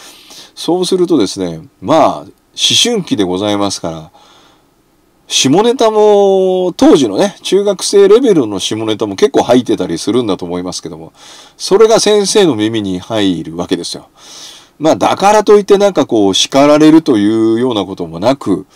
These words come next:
えーと、ちょっとその当時の、お、先生のね、中にはこう、ユーモアというものをちゃんと理解してらっしゃる先生もいて、「お、木村、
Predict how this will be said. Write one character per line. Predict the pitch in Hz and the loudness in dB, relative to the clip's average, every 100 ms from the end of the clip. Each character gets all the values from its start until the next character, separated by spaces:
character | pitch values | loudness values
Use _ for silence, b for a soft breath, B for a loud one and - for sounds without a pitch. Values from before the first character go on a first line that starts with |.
| B B B B B - | B B B B B -8
え | 104 101 98 95 95 95 92 87 | -4 -2 -2 -2 -2 -2 -4 -6
ー | |
と、 | 98 | -8
ち | 95 | 0
ょ | 156 | 0
っ | 160 _ | 0 _
と | 135 110 | 2 2
そ | 92 104 | 2 -4
の | 98 101 117 | -6 -8 -12
当 | - 110 | -4 -2
時 | 98 | -2
の、 | 98 139 | 0 0
お、 | 139 - 104 95 92 87 82 80 82 82 107 | -2 -6 -6 -4 -4 -4 -8 -10 -12 -14 -10
先 | 107 104 | -4 -4
生 | 104 101 92 87 80 73 | -2 0 0 -4 -10 -16
の | 90 | -8
ね、 | 101 185 - b b _ | -2 -2 -2 b b _
中 | 98 92 107 98 | -12 -8 -4 -2
に | 95 | -2
は | 87 | -4
こ | 92 87 85 | -6 -6 -6
う、 | 82 | -6
ユ | 101 123 110 | 0 0 2
ー | |
モ | 92 87 | 0 -2
ア | 85 | -6
と | 90 | -6
い | 87 | -2
う | 92 | -2
も | 98 | -2
の | 101 90 | -2 -6
を | |
ち | 90 95 | -6 -8
ゃ | |
ん | 95 | -6
と | 92 113 | -8 -6
理 | 117 | -2
解 | 117 98 82 | 0 0 -2
し | - | -4
て | 107 | -4
ら | 95 | -2
っ | |
し | 92 107 | -2 -4
ゃ | |
る | 85 | -4
先 | 104 95 | -6 -6
生 | - 95 | -6 -8
も | 85 | -8
い | 80 | -4
て、 | 117 - B B B B B | -4 -4 B B B B B
「お、 | 95 | -14
木 | - 117 | -8 0
村、 | 147 151 92 | 2 2 0